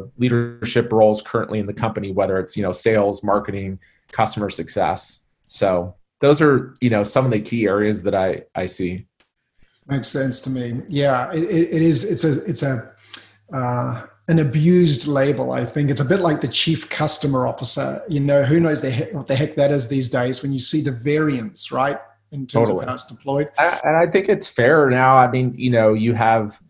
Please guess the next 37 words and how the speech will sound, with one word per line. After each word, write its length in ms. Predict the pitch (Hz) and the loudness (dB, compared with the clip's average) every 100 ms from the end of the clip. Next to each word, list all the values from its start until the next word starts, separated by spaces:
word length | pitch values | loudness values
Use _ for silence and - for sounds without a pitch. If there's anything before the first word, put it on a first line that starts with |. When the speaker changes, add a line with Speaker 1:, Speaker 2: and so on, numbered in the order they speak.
| _ _ _ | _ _ _
Speaker 1:
chief 260 | - 156 135 | -4 0 0
sales 320 | - 117 123 | 4 6 6
officer, 560 | 104 98 101 - 101 98 | 4 4 0 -2 0 2
right, 420 | 98 101 110 - | 4 4 2 -2
is 360 | 107 98 95 - - | -2 -2 -4 -10 -2
feeling 300 | 113 110 104 | 0 2 2
like 180 | 101 - | 0 2
that's, 300 | 104 - - - | -2 -2 -14 -6
you 80 | 107 | -4
know, 40 | |
most 360 | 101 98 - - | -2 -4 -6 -6
the, 140 | 101 | -4
becoming 440 | 90 101 - 107 98 | -4 -8 -6 -4 -4
somewhat 320 | - 107 104 | -4 0 0
of 100 | 92 | -2
the 80 | 101 | -2
new 220 | 104 104 | -2 0
norm. 480 | 107 101 101 98 98 _ _ _ | 0 0 0 -2 -8 _ _ _
Uh, 280 | 98 98 98 | -2 0 2
so 280 | 98 - 113 | 0 2 2
again, 260 | 120 127 101 | 4 2 2
I 80 | |
think 180 | 104 123 | -2 -2
it 40 | 120 | -4
just 180 | 113 - | -4 -8
depends 380 | 107 110 107 | -4 -2 -2
on 160 | 104 98 | -2 -2
the 80 | 98 | -2
founder, 640 | - 107 107 104 104 104 104 | 0 0 0 0 0 0 0
their 160 | 107 | 0
skill 260 | 107 - 107 | 0 -2 -2
sets, 720 | - 101 98 95 - - - _ _ _ | 0 2 2 0 -8 -12 -16 _ _ _
uh, 260 | 95 98 95 | -2 0 0
the 140 | 98 | 0
depth 300 | 95 107 107 | 2 2 2
and 140 | 104 92 | -4 0
breadth 400 | 98 104 - | 2 2 -2